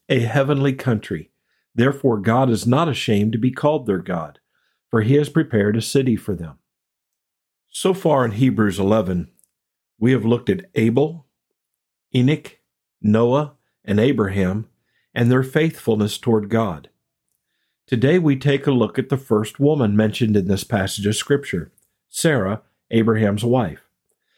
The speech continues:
And we're told in verse eleven that she received strength from God to conceive, and she bore a child when she was past the age. In other words,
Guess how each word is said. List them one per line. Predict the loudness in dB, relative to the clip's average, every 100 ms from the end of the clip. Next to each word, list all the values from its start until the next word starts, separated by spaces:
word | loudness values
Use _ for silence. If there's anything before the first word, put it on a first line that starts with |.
| _ -2
And | 2
we're | 2
told | 0 0 0 2
in | 2
verse | 2 0 0
eleven | 0 0 0 -4 -6 _ _ _ -2
that | -2
she | 0 0
received | 2 0 2 0 0
strength | -4 -2 0 2 0 -6 _ _
from | -2 0
God | 0 -2 -2 -4 -8 _ _ _
to | -2
conceive, | -2 0 -2 0 0 2 2 -2 -6 _ _ -4
and | 0
she | 0
bore | 2 2 2
a | 0
child | -2 -4 -2 -2 -4 -8 _
when | -2 0
she | 0 0
was | 0 -2
past | -4 -4 -2
the | 0 2
age. | 2 -2 -10 -20 _ _
In | 0
other | 0 2
words, | 2 0 -2